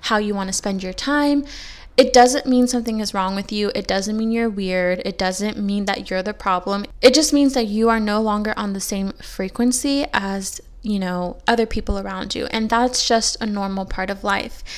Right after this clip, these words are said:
As you begin to evolve in your journey,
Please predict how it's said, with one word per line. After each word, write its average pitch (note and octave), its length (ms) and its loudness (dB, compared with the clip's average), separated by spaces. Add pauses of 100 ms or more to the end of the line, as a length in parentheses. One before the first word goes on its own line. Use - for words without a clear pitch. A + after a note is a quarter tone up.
(340)
As B3+ 320 6
you C#4 160 2
begin B3 360 0
to A3 280 -2
evolve G3 640 0 (140)
in G3+ 300 0
your F#3 400 0
journey, G3 720 -2